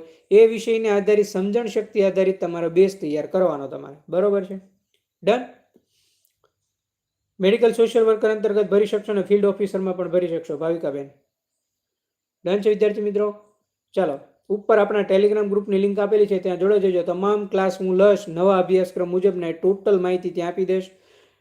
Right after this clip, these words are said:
એપ્લિકેશન ઉપર આપણે મોક ટેસ્ટ સિરીઝ લોન્ચ કરીશું અને, અ, અભ્યાસક્રમ પણ લોન્ચ કરીશું, બેન્ચ પણ લોન્ચ કરીશું, બરોબર છે? મેડિકલ સોશિયલ વર્કર અને ફિલ્ડ ઓફિસરની બેન્ચ લોન્ચ કરીશ, એટલે તમને હું ગ્રુપમાં જાણ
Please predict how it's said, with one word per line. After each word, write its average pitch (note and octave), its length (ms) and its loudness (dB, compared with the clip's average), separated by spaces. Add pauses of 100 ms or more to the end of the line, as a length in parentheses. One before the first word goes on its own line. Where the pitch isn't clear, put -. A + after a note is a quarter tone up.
(300)
એપ્લિકેશન G#3+ 640 2
ઉપર G#3 200 0
આપણે G3+ 220 -2
મોક F#3 340 2
ટેસ્ટ G#3 240 4
સિરીઝ G#3 240 -2
લોન્ચ G3 260 0
કરીશું G3+ 560 0
અને, F3+ 400 -2
અ, E3 200 -4
અભ્યાસક્રમ G3 840 0
પણ F#3+ 160 -2
લોન્ચ E3+ 380 -6
કરીશું, F#3 440 -2
બેન્ચ F3+ 340 -4
પણ F3 140 -6
લોન્ચ D#3 240 -4 (200)
કરીશું, D#3 340 -6
બરોબર F3+ 300 0
છે? F#3+ 280 -6 (420)
મેડિકલ G#3 340 4
સોશિયલ G#3 380 2
વર્કર G3 300 0
અને F#3 160 0
ફિલ્ડ F#3+ 240 0
ઓફિસરની F#3 420 -4
બેન્ચ E3+ 280 -6
લોન્ચ E3+ 320 -10
કરીશ, G3 240 0
એટલે E3 160 -4
તમને E3 220 -6
હું D#3 100 -8
ગ્રુપમાં E3 360 -8
જાણ D#3 300 -6